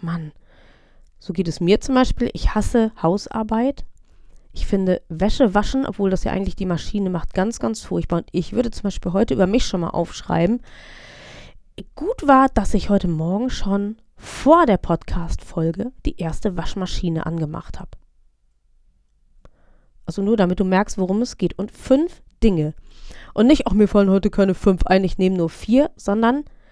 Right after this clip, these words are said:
mach es wirklich, dass du vier, äh, fünf Dinge aufschreibst und dann legst du das weg und sagst, „Toll.“ Und heb die Sachen auch auf. Mach das wie in einer Art Tagebuch, damit du auch sehen kannst,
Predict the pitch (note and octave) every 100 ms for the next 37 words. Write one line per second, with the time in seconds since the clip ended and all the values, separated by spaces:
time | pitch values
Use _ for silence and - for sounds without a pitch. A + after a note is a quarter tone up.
0 | _ _ _ - _ - F#3+ A#3+ C#4 A3+
1 | - E3+ G3 D#4 E4 D#4 - A3+ A3 F#3+
2 | - - - A3 B3 C4 - A3 C4 D#4
3 | F#4 - - A3 A3 A#3+ A#3+ B3+ _ _
4 | _ - E3+ F3 E3+ - - - F3 F3
5 | - F#3 - B3+ D#4+ A4 - C4 - -
6 | A3+ A3+ - F#3 F#3+ - A3 F#3 F3 F3+
7 | - - - - E3 D#3 - - - -
8 | - A3 D4 F4 C#4 A#3 B3+ B3+ - A#3+
9 | - A#3 F3 - - - A3+ C#4+ - C4+
10 | - A#3 - A3 G#3 - - A#3+ C4+ A#3
11 | G3 F#3+ F#3+ - - - G3 G#3+ A3+ A#3+
12 | - G3+ G#3 -